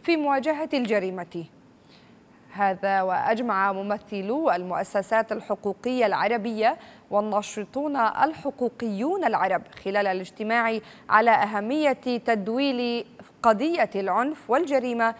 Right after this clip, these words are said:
في المجتمع العربي من خلال توجه وحدوي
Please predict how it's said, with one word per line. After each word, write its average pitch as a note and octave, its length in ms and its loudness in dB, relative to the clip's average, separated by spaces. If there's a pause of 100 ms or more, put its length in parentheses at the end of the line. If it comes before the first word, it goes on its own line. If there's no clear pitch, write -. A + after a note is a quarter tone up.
(260)
في - 100 2
المجتمع B3 500 2
العربي G3+ 580 2 (280)
من F#3 140 -6
خلال G#3 420 0
توجه G#3 840 -2
وحدوي B3 640 -2